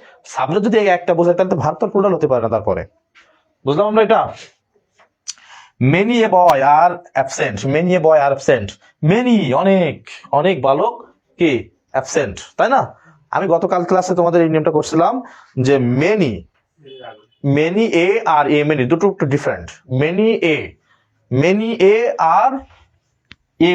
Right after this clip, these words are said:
many। many a এটা হলো সিঙ্গুলার, এটা হলো সিঙ্গুলার, আর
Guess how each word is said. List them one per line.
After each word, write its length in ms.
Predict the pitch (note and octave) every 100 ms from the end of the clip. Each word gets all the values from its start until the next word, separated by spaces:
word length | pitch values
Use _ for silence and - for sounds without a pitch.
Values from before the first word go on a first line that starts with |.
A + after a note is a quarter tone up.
| F3
many। 220 | D#3 G2+ - E3 D3 _ _ _ _ _ C4 C4+ C#4 D#4+ F4+ _ - - _ - _ _ _ _ _ - _ - _ _ C#4+ D4 - - _ C4+ C4 A#3 _ _ _ _ _ _ _ _ _ _ C3+ C3+
many 280 | D3+ E3+ G3+ G3+ E3
a 20 | F#3 G3+ E3+
এটা 160 | E3 F3+
হলো 180 | G3 G#3+ A3+
সিঙ্গুলার, 460 | - D3+ B2+ G#2 - - - _ _ _ _ _ F3 G#3 G#3 F#3 _ _ _ _ _ _ _ _ _ _ C#3
এটা 100 | D#3+
হলো 100 | F3+ G3
সিঙ্গুলার, 440 | G3+ G3 F3+ C3 G2 - - _ _ _ - B2+ B2
আর 140 | E3+